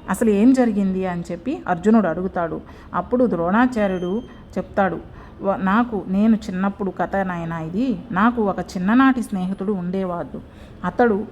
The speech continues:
పాంచాలపు దేశపు రాజు అయినటువంటి ద్రుపదుడి, ఆ, ద్రుపద రాజు కొడుకు యువరాజు ద్రుపదుడు, ఓడించి తనని గర్వాన్ని అణిచివేచి మీరు తీసుకొని రావాలి" అని చెప్పి అర్జునుడికి చెప్తాడు.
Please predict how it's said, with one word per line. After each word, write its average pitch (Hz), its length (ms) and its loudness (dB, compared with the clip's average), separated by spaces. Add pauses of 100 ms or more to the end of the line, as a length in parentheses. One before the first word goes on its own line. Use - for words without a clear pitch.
(100)
పాంచాలపు 240 600 2
దేశపు 190 460 -4
రాజు 185 340 2
అయినటువంటి 185 680 -2
ద్రుపదుడి, 196 640 -2 (520)
ఆ, 180 220 -2
ద్రుపద 196 320 2
రాజు 220 320 0
కొడుకు 208 520 -4 (200)
యువరాజు 196 600 0 (540)
ద్రుపదుడు, 185 520 0 (420)
ఓడించి 240 720 2 (160)
తనని 196 380 -2
గర్వాన్ని 247 500 2
అణిచివేచి 226 800 0
మీరు 220 260 0
తీసుకొని 196 480 -4
రావాలి" 160 500 -4 (440)
అని 185 220 2
చెప్పి 190 400 -2
అర్జునుడికి 220 600 4
చెప్తాడు. 175 440 -4